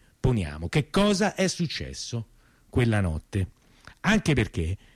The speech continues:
il verbale di arresto dei carabinieri era pieno di imprecisioni.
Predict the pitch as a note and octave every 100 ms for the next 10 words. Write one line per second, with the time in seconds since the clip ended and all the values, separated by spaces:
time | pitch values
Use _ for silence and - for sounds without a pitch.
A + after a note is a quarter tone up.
0 | _ - F3+ F#3 F3+ D#3+ B2 G2 G2+ A#2
1 | A#2 G#2 D#2 - G#2 G2 - - - B2
2 | G2+ F#2+ F#2+ G#2 E2+ F#2 D3 - F#3 F#3
3 | C3 A2 A#2+ D3+ C#3 D3 B2+ C3 F#2+ E2